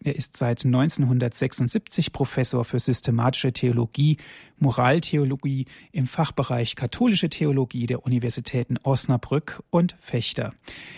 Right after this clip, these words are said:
Er ist Autor zahlreicher moraltheologischer, sozialethischer und anthropologischer Veröffentlichungen. Herr Professor, ich freue mich, dass Sie sich heute Abend wieder die Zeit genommen haben und mit uns eintauchen wollen in dieses,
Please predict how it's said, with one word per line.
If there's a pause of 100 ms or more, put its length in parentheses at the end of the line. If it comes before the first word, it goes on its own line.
(140)
Er
ist
Autor
zahlreicher
moraltheologischer,
sozialethischer
und
anthropologischer
Veröffentlichungen. (1000)
Herr
Professor,
ich
freue
mich,
dass
Sie
sich
heute
Abend
wieder
die
Zeit
genommen
haben (340)
und
mit
uns
eintauchen
wollen
in
dieses,